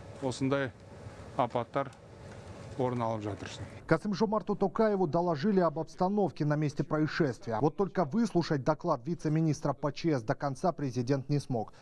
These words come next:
Speaker 2: Возникло слишком много вопросов.
Speaker 1: Почему с самого начала не были предприняты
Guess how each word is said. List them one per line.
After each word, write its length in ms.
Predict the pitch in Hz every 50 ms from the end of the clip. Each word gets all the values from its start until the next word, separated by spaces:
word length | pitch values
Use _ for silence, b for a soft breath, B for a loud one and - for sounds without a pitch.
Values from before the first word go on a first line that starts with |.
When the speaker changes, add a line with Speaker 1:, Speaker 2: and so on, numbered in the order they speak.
| B B
Speaker 2:
Возникло 460 | - 127 120 117 147 156 - 139 120
слишком 400 | - - 151 151 - - 160 151
много 260 | 143 135 131 117 123
вопросов. 520 | 123 120 127 127 - 131 113 107 - - - - - - _ _ _ _ - -
Speaker 1:
Почему 320 | - 143 - - 196 208
с 60 | 180
самого 280 | - - 190 175 165 156
начала 400 | 156 151 139 - 170 160 151 143
не 180 | 143 147 147 139
были 160 | 143 139 135
предприняты 720 | 123 - 135 120 - 151 135 131 123 113 - 123 117 104